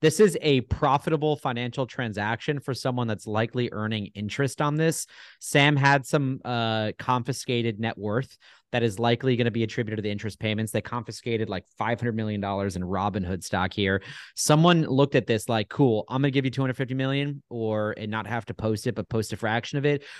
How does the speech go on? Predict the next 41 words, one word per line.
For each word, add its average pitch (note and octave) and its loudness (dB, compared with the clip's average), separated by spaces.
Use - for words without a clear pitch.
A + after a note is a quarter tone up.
But C3+ 4
I'm C#3 0
gonna C#3 2
earn A#2+ -2
ten B2+ -2
to G#2+ -2
fifteen, A#2 -2
maybe A2 -2
twenty A#2 -4
percent A2+ -4
on G#2+ -4
their G2+ 0
money," G2+ 0
which C3 0
is A#2 2
a A#2 -4
pretty B2 2
beautiful A2+ 0
payday. A#2+ 0
That's A#2 -8
gonna A2+ -6
be G#2+ -2
in G#2+ 0
the G2+ -2
tens G#2+ -4
of G#2+ -4
millions A2 -4
of G#2 -10
dollars. B2 0
And, G#2+ -2
uh, G#2+ -2
yeah, A#2 0
I'm A2 -4
gonna A#2+ -2
say A#2 -2
that G#2+ -4
that A2+ -2
someone C3 -2
is A#2 -2
gonna A#2+ -2
be, A#2 -2